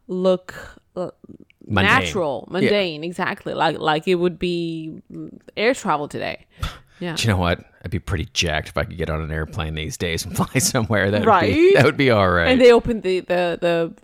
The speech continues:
Speaker 1: lunch boxes and they get sandwiches and coffee, and while they talk about,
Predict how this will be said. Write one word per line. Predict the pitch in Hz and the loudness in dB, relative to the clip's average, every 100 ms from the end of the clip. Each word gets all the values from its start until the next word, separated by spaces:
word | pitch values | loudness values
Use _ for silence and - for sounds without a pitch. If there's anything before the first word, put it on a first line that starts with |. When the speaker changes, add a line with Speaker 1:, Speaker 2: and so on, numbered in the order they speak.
| - | -14
Speaker 1:
lunch | 82 85 196 196 190 - | -12 -2 2 4 2 2
boxes | 180 175 - 170 | 2 2 -6 -10
and | 165 160 | -8 -8
they | 165 | -6
get | - 160 | -6 -8
sandwiches | - 175 165 170 170 170 170 170 185 | -4 -2 -2 -4 -6 -6 -6 -10 -12
and | 165 | -12
coffee, | - 165 165 - 170 156 160 | -2 -2 -2 -4 -6 -6 -6
and | 160 156 | -8 -4
while | 165 165 170 | -2 0 0
they | 180 175 | 0 -2
talk | 165 - 175 180 | -4 0 0 0
about, | 170 165 160 160 | 0 0 0 -4